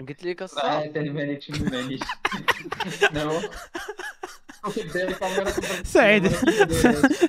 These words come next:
Speaker 3: <laughs> سعيد قال هذه الجوف ديالو خرج فيها، فهمتي؟ عاش الملك.
Speaker 2: لا.
Speaker 3: كمل، كمل.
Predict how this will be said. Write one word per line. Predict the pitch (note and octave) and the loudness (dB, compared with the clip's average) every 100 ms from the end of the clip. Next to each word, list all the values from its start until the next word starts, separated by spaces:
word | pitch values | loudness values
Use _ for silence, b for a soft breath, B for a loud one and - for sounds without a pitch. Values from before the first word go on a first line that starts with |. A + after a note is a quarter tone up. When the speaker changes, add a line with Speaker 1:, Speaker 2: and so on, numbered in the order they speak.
| - - | 2 -2
Speaker 3:
<laughs> | - - - - | -4 -10 -6 2
سعيد | D4+ G#3 F#3 | 6 6 8
قال | G#3 | 6
هذه | F#3 G3+ | 8 6
الجوف | G#3+ D#3+ E3+ D#3+ B3 - | 6 4 4 6 4 4
ديالو | D#3 F#3 F3 | 2 4 4
خرج | F3 D#3+ C3+ | 2 0 -2
فيها، | - C3+ A2 | -2 -4 -4
فهمتي؟ | B2+ C3+ A2 A#2+ | -10 -14 -14 -6
عاش | A#2 D#3+ C#3+ C#3 | 0 2 2 -2
الملك. | C3+ C3+ B2+ C#3 | -4 -6 -8 -10
Speaker 2:
لا. | D#3+ E3+ | -6 -2
Speaker 3:
كمل، | G#3 A#3+ A#3 | 0 2 0
كمل. | G#3 | 0